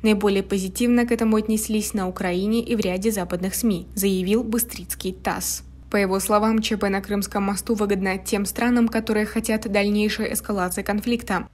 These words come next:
«Это, конечно же, абсолютно провокационные действия, направленные на дестабилизацию обстановки,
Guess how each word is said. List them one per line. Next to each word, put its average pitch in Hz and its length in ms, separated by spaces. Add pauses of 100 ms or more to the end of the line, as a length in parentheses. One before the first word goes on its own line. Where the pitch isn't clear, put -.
(180)
«Это, 240 240
конечно 233 460
же, 220 100
абсолютно 226 680
провокационные 202 840
действия, 214 500
направленные 233 680
на 233 200
дестабилизацию 196 920
обстановки, 214 680